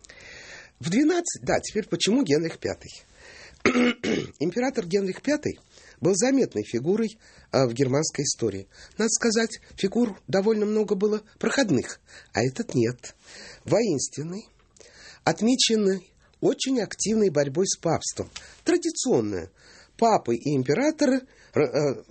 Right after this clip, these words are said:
решали вопрос, кто важнее, кто ближе к Богу. Но этот дошёл до крайностей. Он брал в плен одного из пап, Пасхалия второго.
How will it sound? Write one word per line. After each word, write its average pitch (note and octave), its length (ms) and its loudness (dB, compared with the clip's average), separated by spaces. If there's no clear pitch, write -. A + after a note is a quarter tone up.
решали F3+ 400 2
вопрос, D#3 580 -4
кто F3+ 320 2
важнее, B2+ 600 -2
кто - 280 0
ближе D#3 400 -4
к B2+ 100 -8
Богу. G#2 440 0
Но A2+ 220 2
этот D4 460 2
дошёл B2 360 0
до F#3+ 140 0
крайностей. - 760 -4
Он F3 240 2
брал G3 260 2
в - 100 -18
плен B3+ 540 0
одного D#3 400 2
из C#3 120 -6
пап, - 280 -2
Пасхалия C3+ 520 0
второго. C3 480 -6